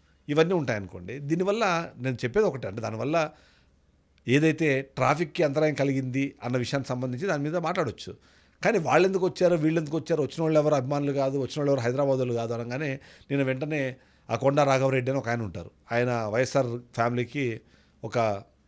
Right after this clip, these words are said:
ఏమంటారు దాన్ని, ఒక మంచి అభిమాని నాయకుడు కూడా. గతంలో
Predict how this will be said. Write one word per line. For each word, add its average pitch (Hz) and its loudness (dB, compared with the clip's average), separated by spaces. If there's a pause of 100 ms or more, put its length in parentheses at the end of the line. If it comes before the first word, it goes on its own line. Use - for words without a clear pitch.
(600)
ఏమంటారు 123 -2
దాన్ని, 113 -6
ఒక 107 -6
మంచి 113 -4
అభిమాని 113 -2 (800)
నాయకుడు 170 4
కూడా. 90 -8
గతంలో 147 0